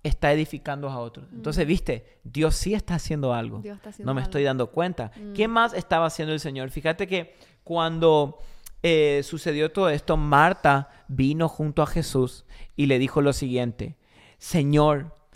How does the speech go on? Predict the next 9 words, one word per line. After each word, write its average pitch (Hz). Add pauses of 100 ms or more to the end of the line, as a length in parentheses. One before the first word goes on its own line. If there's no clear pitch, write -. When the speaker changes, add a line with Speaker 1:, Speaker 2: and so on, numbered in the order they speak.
Speaker 1:
si -
hubieras 180
estado 156
aquí, 156 (360)
mi 143
hermano 135 (220)
no 131
habría 117
muerto". 107